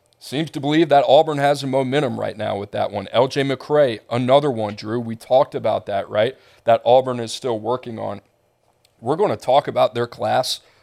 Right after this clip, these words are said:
uh, right here in, in a few minutes. Drew, I love what Auburn is doing. This is who Hugh Freeze and Auburn should be. They should be an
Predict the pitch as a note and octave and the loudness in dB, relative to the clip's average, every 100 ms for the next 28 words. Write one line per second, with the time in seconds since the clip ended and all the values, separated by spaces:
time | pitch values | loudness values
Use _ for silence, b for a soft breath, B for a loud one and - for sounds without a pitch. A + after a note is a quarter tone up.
0 | b G#2+ G#2+ - A2 B2 A2+ A#2+ A#2+ A2 | b 2 2 0 0 0 0 -4 -4 -4
1 | A2+ - A#2 A2 - B2 A#2 B2+ B2+ - | -8 -10 -12 -12 -10 -8 -6 -8 -8 -14
2 | - B2+ B2+ B2+ A2+ A2+ A#2+ A2 A2 - | -8 -2 2 2 4 4 4 2 0 4
3 | G#2+ G#2+ G#2 G2 A2+ A#2 - F3+ - F#3+ | 4 4 -4 -6 -6 -6 -2 -4 -4 -8
4 | C#3+ b b b - G#3 A3 G#3+ - F3 | -10 b b b -2 4 4 2 -2 -4
5 | E3+ - D3 D3+ A#2+ A2+ A2+ A2+ G#2+ - | -4 0 2 2 0 4 4 4 -2 -6
6 | G#2 G#2+ G2 C3+ - D#3+ D#3+ C3+ | -6 -6 -6 -6 -4 0 2 2